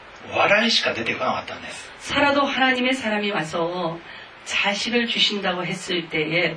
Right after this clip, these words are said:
Speaker 2: 듣고는 웃을 수밖에 없었습니다. 어이가 없어서.
Speaker 1: ため息混じりの笑いです。
Speaker 2: 뭔 소리를 하시는 건가 모르겠네.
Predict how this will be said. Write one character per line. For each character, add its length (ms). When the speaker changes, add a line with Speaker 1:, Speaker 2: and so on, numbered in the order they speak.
Speaker 2:
듣고는 640
웃을 260
수밖에 380
없었습니다. 720
어이가 400
없어서. 380
Speaker 1:
た 120
め 160
息 240
混 160
じ 140
り 120
の 220
笑 260
い 40
で 100
す。 240
Speaker 2:
뭔 400
소리를 360
하시는 640
건가 240
모르겠네. 560